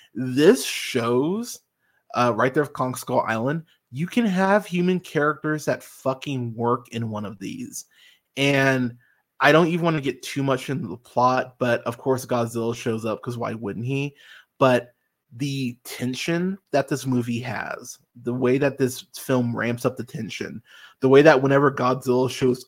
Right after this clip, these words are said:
up, you are instantly afraid. Um, I think Godzilla is kinda like Wolverine in the sense that people almost made Godzilla too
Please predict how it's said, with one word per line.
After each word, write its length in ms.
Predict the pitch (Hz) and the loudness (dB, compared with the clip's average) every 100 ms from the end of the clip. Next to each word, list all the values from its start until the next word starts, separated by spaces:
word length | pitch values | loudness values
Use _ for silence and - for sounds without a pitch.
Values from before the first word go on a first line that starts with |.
| - | -6
up, 180 | 113 - | -6 -6
you 120 | 113 123 | -4 -2
are 140 | 101 - | -2 -6
instantly 640 | 113 120 - - 120 123 - | -10 -8 -8 -6 -4 -4 -6
afraid. 720 | 113 - - 95 80 78 - _ _ _ - 131 | -10 -10 -6 -4 -4 -6 -12 _ _ _ -8 0
Um, 460 | 127 123 117 107 _ _ _ 151 | 0 0 -4 -8 _ _ _ 0
I 80 | |
think 280 | 143 180 269 | 2 2 2
Godzilla 840 | 370 - - 127 135 151 160 160 151 - | 2 0 -2 -2 2 2 2 0 -4 -8
is 140 | - | -8
kinda 220 | - 147 | 0 2
like 200 | 160 147 | 2 -2
Wolverine 800 | 113 123 127 131 156 160 175 180 | -6 -4 -4 -4 -4 -2 -4 -6
in 80 | - | -6
the 60 | 127 | -6
sense 240 | - 139 | -6 -4
that 180 | 127 - | -4 -4
people 260 | - 135 135 | -8 -4 -4
almost 340 | 117 127 120 | -4 -6 -4
made 140 | 127 | -6
Godzilla 500 | 123 113 - 117 113 - | -4 -4 -4 -4 -4 -6
too 220 | - | -8